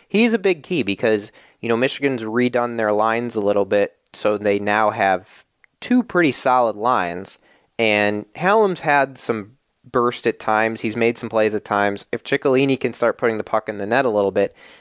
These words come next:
and Michigan get to, you know, three lines, I mean, you got Minnesota, and then after that, how many teams have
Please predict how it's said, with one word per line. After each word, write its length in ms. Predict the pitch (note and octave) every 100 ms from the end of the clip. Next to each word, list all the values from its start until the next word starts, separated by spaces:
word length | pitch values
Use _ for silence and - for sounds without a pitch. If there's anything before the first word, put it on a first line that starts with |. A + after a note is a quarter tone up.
| -
and 140 | A2
Michigan 340 | C3+ - C3+ A2
get 140 | A#2
to, 100 | G#2+
you 120 | G2+
know, 140 | F2+ - _
three 220 | G2+ A2
lines, 540 | C3 G#2 C3 F#3 F#3 - _ _ _ _ -
I 100 | C#3
mean, 340 | C#3 C3+ B2 C3
you 160 | C#3+
got 200 | F3 E3
Minnesota, 720 | C#3+ B2 - B2+ C3+ F2 E2+ -
and 160 | A2
then 120 | A#2+ C3+
after 300 | D3+ - A#2
that, 400 | C#3+ B2+ G#2 - _ _ -
how 120 | C#3
many 160 | D3 C#3+
teams 360 | - D#3 A2
have 460 | A#2+ G#2+ G2+ -